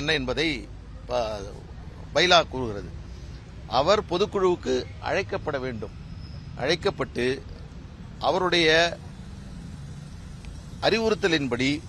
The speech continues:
முடிவுகள் மேற்கொள்ளப்பட வேண்டும். இது மட்டும்தான் அந்த விதியிலே இருக்கிறது. மற்றபடி நிர்வாகம் செய்யக்கூடிய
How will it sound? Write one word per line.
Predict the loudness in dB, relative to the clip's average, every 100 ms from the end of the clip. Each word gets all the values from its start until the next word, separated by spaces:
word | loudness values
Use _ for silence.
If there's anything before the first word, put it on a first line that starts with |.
| -6
முடிவுகள் | 0 2 2 2 0
மேற்கொள்ளப்பட | -2 -4 -4 -6 -6
வேண்டும். | -6 -8 -10 -8
இது | -4 -2
மட்டும்தான் | -2 0 0 0 -4 -12 -12 -12 -12 -8 -6
அந்த | -2 -2 -2 -6 -8 -6
விதியிலே | -4 0 0 0
இருக்கிறது. | -4 -8 -8 -12 -12 -12 -4
மற்றபடி | -2 2 4 4 4 2 -2 -12 -12 -6 0
நிர்வாகம் | 2 8 10 10 8 4
செய்யக்கூடிய | 4 4 2 4